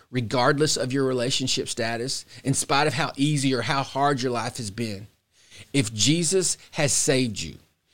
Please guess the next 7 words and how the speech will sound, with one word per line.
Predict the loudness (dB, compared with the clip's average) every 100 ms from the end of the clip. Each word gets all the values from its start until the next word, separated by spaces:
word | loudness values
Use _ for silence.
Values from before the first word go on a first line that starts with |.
| _
you | -2 0
have | 2 2 0
the |
responsibility | 0 -2 0 0 0 -2 0 0 -2 -6 -10 -16 _
to | 0
make | 2 2 0 -4 -10 _
disciples. | -6 -2 -2 -4 -8 -10 -10 -10